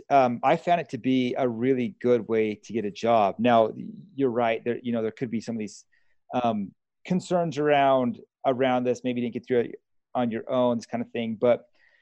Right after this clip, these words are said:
you know, I found so many companies, they want to basically say, "Hey, like, you know, can you vouch for this person? Is this person good?" Like, you know, they're looking for culture fit too. Like, part of it is, can they do the job? Part of it is, you know, do people wanna work with them?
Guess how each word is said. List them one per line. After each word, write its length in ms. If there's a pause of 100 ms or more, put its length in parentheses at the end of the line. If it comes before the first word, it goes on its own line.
(720)
you 80
know, 180
I 160
found 300
so 140
many 140
companies, 600
they 120
want 380
to 120
basically 460
say, 180
"Hey, 360
like, 220
you 220
know, 180 (120)
can 100
you 100
vouch 220
for 80
this 80
person? 300
Is 60
this 40
person 320
good?" 380
Like, 240
you 160
know, 260 (140)
they're 100
looking 220
for 140
culture 320
fit 260
too. 180
Like, 220
part 160
of 80
it 80
is, 180
can 180
they 100
do 180
the 180
job? 420 (120)
Part 120
of 80
it 80
is, 280 (220)
you 140
know, 300
do 80
people 180
wanna 160
work 200
with 100
them? 220